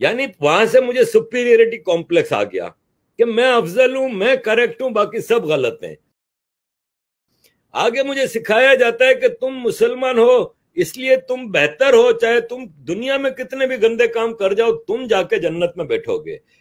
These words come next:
लेकिन विवेक जी पूरी जिंदगी अपनी खिदमत करें इंसानियत की, कोई गलत काम ना करें,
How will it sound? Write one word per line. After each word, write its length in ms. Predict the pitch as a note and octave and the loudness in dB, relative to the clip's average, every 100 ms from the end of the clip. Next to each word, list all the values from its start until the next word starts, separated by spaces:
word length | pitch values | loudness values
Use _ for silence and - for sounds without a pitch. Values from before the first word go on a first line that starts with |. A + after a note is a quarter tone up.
| _ | _
लेकिन 360 | D#3+ A3+ C4+ C4 | 2 2 0 0
विवेक 460 | F#3 G3+ B3 C4 | 4 6 4 4
जी 140 | G#3 C4+ | -2 -8
पूरी 360 | F3+ B3+ C4 | -6 -6 -6
जिंदगी 500 | F3+ F3+ A3 A#3+ A#3+ | -4 -6 0 0 2
अपनी 280 | A#3+ A#3 B3+ | 0 0 -6
खिदमत 460 | - F#3+ A3 B3+ - | -2 -2 0 -2 0
करें 200 | A3+ A#3 | 0 0
इंसानियत 600 | G#3+ E3 G3+ A#3 B3 A3+ | 0 -2 -2 0 0 -2
की, 320 | - G#3+ E3 _ _ _ | -4 -12 -14 _ _ _
कोई 180 | C4+ C4+ | 4 4
गलत 360 | G#3+ A3+ B3 A#3+ | 4 2 2 0
काम 180 | A#3 A3+ | -4 -2
ना 180 | G#3 A#3 | -2 -4
करें, 400 | A3+ G#3 G3 | -4 -6 -6